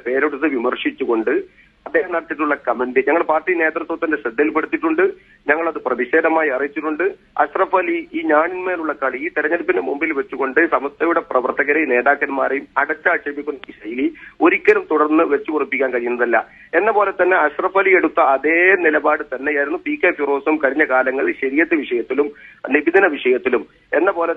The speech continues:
തന്നെ, ആ, ബഹുമാനപ്പെട്ട സമസ്ത ജമിയത്തുലമയുടെ ഉയർത്തിപ്പിടിക്കുന്ന ശരീഅത്തിന് വിരുദ്ധമായാണ് ചില വിവാഹ പ്രായ കാര്യത്തിൽ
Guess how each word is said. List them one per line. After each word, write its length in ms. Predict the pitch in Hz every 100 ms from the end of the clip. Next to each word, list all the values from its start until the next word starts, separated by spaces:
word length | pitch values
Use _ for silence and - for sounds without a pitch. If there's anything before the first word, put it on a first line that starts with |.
| 160
തന്നെ, 220 | 156 160 156 131
ആ, 40 | 135 131 123 127 131
ബഹുമാനപ്പെട്ട 540 | 135 135 156 165 165 165 165 143
സമസ്ത 340 | 147 147 165
ജമിയത്തുലമയുടെ 720 | 156 160 160 156 147 147 147 156 135
ഉയർത്തിപ്പിടിക്കുന്ന 580 | 139 151 156 156 147 151 147
ശരീഅത്തിന് 420 | 127 139 156 165 160
വിരുദ്ധമായാണ് 1080 | 131 127 - 156 151 135 135 147 143 135 147 127 - - -
ചില 140 | 131 131 127 87 104
വിവാഹ 400 | 131 131 156 165 180
പ്രായ 240 | 147 139 143 139
കാര്യത്തിൽ 420 | 131 127 127 139